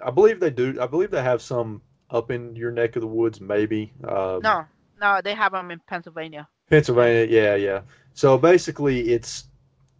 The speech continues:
Speaker 1: it's sorta like trying to emulate an old-timey kinda diner-style restaurant that you see in, like, you know, fifties and sixties movies and shows and things like that, um, restaurants from that era.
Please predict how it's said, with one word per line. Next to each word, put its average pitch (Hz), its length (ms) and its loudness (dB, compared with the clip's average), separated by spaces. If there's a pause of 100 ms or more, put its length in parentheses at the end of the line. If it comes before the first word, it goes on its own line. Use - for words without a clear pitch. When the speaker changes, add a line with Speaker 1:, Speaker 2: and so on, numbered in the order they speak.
(140)
Speaker 1:
it's - 440 -4 (400)
sorta 185 320 4
like 131 380 2 (280)
trying 131 480 -2
to 110 340 -2
emulate 117 680 0
an 117 120 -8
old-timey 117 960 0
kinda 107 360 -4
diner-style 107 1120 0
restaurant 104 680 -4
that 104 220 -4
you 104 80 -10
see 104 440 -2
in, 98 80 -8
like, 98 320 -4 (440)
you 123 100 -4
know, 107 220 2
fifties 120 720 -2
and 117 100 -6
sixties 110 960 -2
movies 107 720 0
and 104 120 -10
shows 98 520 -2
and 92 100 -16
things 95 240 -8
like 98 200 -2
that, 95 340 -2 (200)
um, 95 440 -2
restaurants 104 520 0
from 104 160 -8
that 101 220 -2
era. 98 320 0